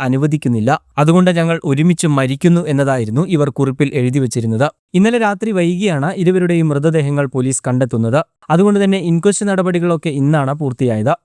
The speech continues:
വിവരമറിഞ്ഞ രണ്ടുപേരുടെയും ബന്ധുക്കൾ സംഭവസ്ഥലത്തെത്തിയിട്ടുണ്ട്. നടപടികൾക്ക് ശേഷം ഇരുവരുടെയും മൃതദേഹം കോട്ടയം മെഡിക്കൽ കോളേജ് ആശുപത്രിയിലേക്ക് മാറ്റി.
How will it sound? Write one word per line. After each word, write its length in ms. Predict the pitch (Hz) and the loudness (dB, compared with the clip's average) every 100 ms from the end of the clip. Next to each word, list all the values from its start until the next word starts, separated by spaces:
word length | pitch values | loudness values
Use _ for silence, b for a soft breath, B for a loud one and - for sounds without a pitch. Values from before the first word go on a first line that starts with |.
| _ - | _ 0
വിവരമറിഞ്ഞ 540 | 175 208 254 254 233 226 | 4 4 2 -2 -2 -2
രണ്ടുപേരുടെയും 680 | 180 185 226 208 202 190 165 | -2 0 0 0 0 0 0
ബന്ധുക്കൾ 440 | 156 170 170 170 | 0 0 0 -2
സംഭവസ്ഥലത്തെത്തിയിട്ടുണ്ട്. 1080 | - 131 156 156 147 135 131 123 123 120 151 - _ - | -2 -2 -2 -2 -4 -4 -6 -4 -2 0 -2 -4 _ -4
നടപടികൾക്ക് 520 | 165 190 208 220 214 | -2 -2 -2 -4 -4
ശേഷം 380 | 190 151 160 196 | -4 -2 -2 0
ഇരുവരുടെയും 500 | 180 190 185 180 175 | 0 2 2 2 2
മൃതദേഹം 460 | 151 165 170 156 | 0 0 0 0
കോട്ടയം 400 | 147 131 127 156 | -2 -2 0 0
മെഡിക്കൽ 300 | 147 131 160 | 0 -2 -2
കോളേജ് 320 | 160 160 151 139 | 0 0 0 -2
ആശുപത്രിയിലേക്ക് 680 | 120 139 135 131 117 110 110 | -2 -4 -2 -2 -2 -2 -2
മാറ്റി. 300 | 110 147 | -2 0